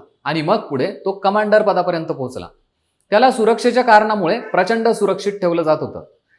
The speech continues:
आणि तो आपली राहण्याची जागाही सतत बदलत राहायचा. त्याचा इंटरव्ह्यू घेणाऱ्या व्यक्तीला देखील आपण कुठं चाललोय हे माहिती नसायचं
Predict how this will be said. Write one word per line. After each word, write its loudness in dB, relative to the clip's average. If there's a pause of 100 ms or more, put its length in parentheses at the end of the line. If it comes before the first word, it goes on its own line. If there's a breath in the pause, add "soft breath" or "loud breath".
(120)
आणि -2
तो -4
आपली 0
राहण्याची -2
जागाही 2
सतत 0
बदलत 2
राहायचा. -2 (680)
त्याचा 4
इंटरव्ह्यू 4
घेणाऱ्या 2
व्यक्तीला 0
देखील -4 (100)
आपण 0
कुठं -2
चाललोय -2
हे -10
माहिती -4
नसायचं -8